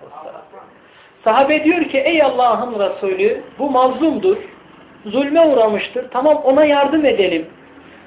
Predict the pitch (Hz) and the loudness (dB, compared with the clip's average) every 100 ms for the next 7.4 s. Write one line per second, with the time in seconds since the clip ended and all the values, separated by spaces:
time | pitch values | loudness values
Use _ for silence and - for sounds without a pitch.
0 | - 339 370 339 185 175 175 330 427 - | -10 -6 -4 -2 0 0 0 -2 -4 -4
1 | 202 - 180 165 - 160 139 139 - 123 | -6 -6 -10 -12 -12 -10 -8 -8 -10 -16
2 | 131 - - - - - - - - - | -16 -18 -20 -20 -20 -20 -20 -20 -20 -20
3 | - - - - - 156 190 202 170 - | -20 -20 -20 -20 -12 -8 -6 -8 -12 -16
4 | 156 147 240 226 160 - - - - 202 | -16 -14 -14 -14 -16 -18 -20 -20 -20 -18
5 | 214 - 156 - 185 190 254 294 - - | -16 -8 -8 -6 -8 -6 -6 -8 -12 -20
6 | - - 160 190 226 220 233 269 - 214 | -20 -20 -8 -6 -6 -6 -2 -2 -2 -6
7 | 208 202 196 | -6 -4 -4